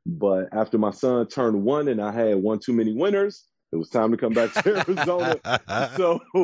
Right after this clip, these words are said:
Speaker 1: I've been back here for the last, my son is sixteen, last fifteen years.
Speaker 2: Yeah, I grew up in the Midwest, spent a lot of time there, and I certainly do not miss those winters.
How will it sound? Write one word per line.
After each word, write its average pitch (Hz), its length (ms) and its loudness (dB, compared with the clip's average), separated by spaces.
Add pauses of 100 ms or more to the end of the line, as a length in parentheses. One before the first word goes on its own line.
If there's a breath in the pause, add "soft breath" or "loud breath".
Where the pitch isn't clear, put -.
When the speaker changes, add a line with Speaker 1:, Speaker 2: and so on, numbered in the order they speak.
(460 loud breath)
Speaker 1:
I've 120 140 -4
been 151 240 0
back 147 320 0
here 165 400 0
for 151 120 -2
the 131 80 2
last, 139 760 0 (240)
my 107 120 2
son 143 300 0
is 120 160 -2
sixteen, 165 520 -2
last 117 460 0
fifteen 131 540 0
years. 85 480 -2 (600)
Speaker 2:
Yeah, 104 240 -2
I 120 120 0
grew 131 260 0
up 120 180 -2
in 117 100 -2
the 101 80 -4
Midwest, 101 600 0
spent 101 200 -4
a 82 60 -6
lot 95 300 2
of 95 100 0
time 104 320 -2
there, 104 340 2
and 85 300 -4
I 82 160 -4
certainly 92 460 -4
do 95 200 -2
not 92 240 0
miss 87 280 -2
those 85 280 0
winters. 80 680 -4